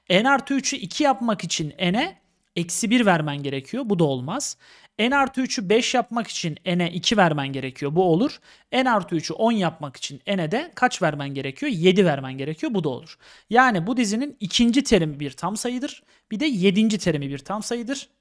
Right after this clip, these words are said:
İki tane teriminin tam sayı olduğunu söyleyebiliriz arkadaşlar.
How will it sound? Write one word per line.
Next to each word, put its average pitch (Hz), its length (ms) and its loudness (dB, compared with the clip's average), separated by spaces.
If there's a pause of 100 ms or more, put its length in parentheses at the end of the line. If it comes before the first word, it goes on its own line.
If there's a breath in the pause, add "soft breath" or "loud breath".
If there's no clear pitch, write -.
(100)
İki 214 200 -6
tane 143 320 -4
teriminin 151 400 -2
tam 196 220 -4
sayı 143 240 -8
olduğunu 190 580 -6 (180 soft breath)
söyleyebiliriz 160 680 -2
arkadaşlar. 127 500 -10